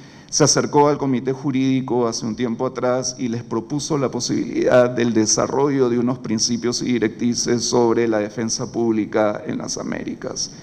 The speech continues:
Incluso la propia asociación propuso, eh, un texto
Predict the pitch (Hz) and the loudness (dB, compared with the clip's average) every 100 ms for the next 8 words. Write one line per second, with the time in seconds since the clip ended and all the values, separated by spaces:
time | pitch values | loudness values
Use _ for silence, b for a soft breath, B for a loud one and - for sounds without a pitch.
0 | B B 123 117 139 - 147 131 113 104 | B B 4 6 4 4 4 4 4 0
1 | 98 127 123 127 - - 101 - 127 131 | 0 0 0 -2 -4 -8 -8 -2 0 0
2 | 139 131 113 - 143 135 - 131 127 127 | -2 -2 -2 -2 -2 -2 0 2 4 4
3 | 87 101 110 107 123 110 - 110 - - | 0 -2 -2 2 2 2 0 -2 -2 -4
4 | 135 | -4